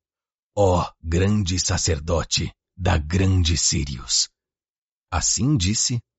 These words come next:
aquela aparição. A noite passou despercebida. O jovem visitou Sírios novamente,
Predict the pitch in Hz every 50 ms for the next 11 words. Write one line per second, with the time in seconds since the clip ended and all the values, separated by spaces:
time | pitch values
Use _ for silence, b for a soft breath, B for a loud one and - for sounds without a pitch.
0 | _ _ - - 110 - - - - 73 76 67 64 - - 78 76 87 82 -
1 | - 64 60 55 50 _ _ _ _ _ _ _ _ _ _ _ _ _ _ _
2 | _ _ _ _ _ _ _ _ _ _ _ _ - 87 85 76 71 76 85 104
3 | 123 120 - - 120 - - 123 120 - - - 80 71 69 67 - _ _ _
4 | _ _ _ - 87 95 92 - - - 78 73 - - 101 95 85 80 71 58
5 | 58 57 - _ _ _ _ _ _ _ _ _ _ _ _ _ _ _ - 104
6 | 95 85 78 98 110 120 117 92 110 110 110 95 87 101 85 - 90 78 - 110
7 | 123 135 113 - - - 107 107 101 101 101 - - - 95 92 85 92 90 95
8 | 92 82 82 - - - -